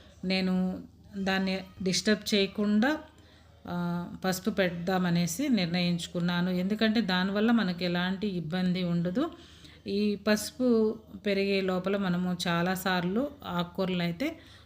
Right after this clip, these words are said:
హార్వెస్ట్ చేసుకోవచ్చు. అటిక మాడాకునే పునర్నవ అని కూడా అంటారు. చాలా మంచిదండి ఆరోగ్యానికి.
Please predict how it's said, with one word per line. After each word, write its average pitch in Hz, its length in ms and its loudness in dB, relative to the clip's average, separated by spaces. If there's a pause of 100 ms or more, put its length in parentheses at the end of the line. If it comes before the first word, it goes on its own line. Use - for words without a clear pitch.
(120)
హార్వెస్ట్ 170 600 0
చేసుకోవచ్చు. 175 840 -2
అటిక 185 300 -2
మాడాకునే 214 840 2 (500)
పునర్నవ 202 500 0
అని 185 260 2
కూడా 185 200 0
అంటారు. 180 560 0 (520)
చాలా 165 280 -2
మంచిదండి 185 960 0
ఆరోగ్యానికి. 175 840 -2